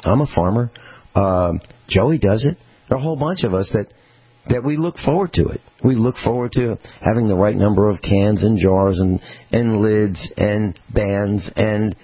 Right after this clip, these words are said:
all the ingredients to preserve our food. It's something like,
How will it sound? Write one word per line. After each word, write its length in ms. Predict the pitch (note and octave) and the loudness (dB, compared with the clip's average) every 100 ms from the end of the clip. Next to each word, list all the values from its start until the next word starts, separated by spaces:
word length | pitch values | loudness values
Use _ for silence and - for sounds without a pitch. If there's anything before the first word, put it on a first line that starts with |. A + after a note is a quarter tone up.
| - - _ _ _ - | -20 -20 _ _ _ -6
all 320 | A#2 C3 C3+ | -2 -2 -2
the 400 | A#2 A#2+ B2 B2 | -2 0 0 0
ingredients 760 | A2+ A2 D3 B2+ D2+ C#2+ - - _ _ _ _ - _ _ - - | 0 2 2 2 -4 -6 -14 -18 _ _ _ _ -20 _ _ -10 0
to 340 | G2+ G#2 G2+ G2+ _ - | 2 2 0 -6 _ -4
preserve 360 | B2 F#2+ G2+ | -2 0 0
our 100 | G#2+ | 0
food. 340 | G#2+ C#3+ - - _ - | 0 -4 -4 -8 _ -6
It's 100 | - | -2
something 240 | E3 D#3+ | 0 0
like, 220 | C#3+ C3+ | 0 -2